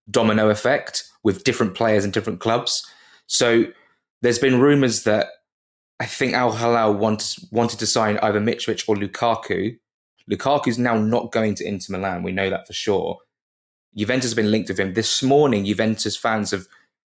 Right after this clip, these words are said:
come outside the stadium and said, "We don't want Lukaku," like a protest. There is a situation where Al Hilal go back in for Lukaku and detracts their interest of Mitrovic, and Mitrovic stays. I am, I am being ultra positive here and thinking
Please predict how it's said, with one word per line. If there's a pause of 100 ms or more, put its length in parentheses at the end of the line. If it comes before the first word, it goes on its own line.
(240)
come
outside
the
stadium
and
said,
"We
don't
want
Lukaku,"
like
a
protest. (1120)
There
is
a
situation
where
Al
Hilal
go
back
in (260)
for
Lukaku (100)
and
detracts
their
interest
of
Mitrovic,
and
Mitrovic
stays. (420)
I
am, (440)
I
am (100)
being (320)
ultra
positive
here
and
thinking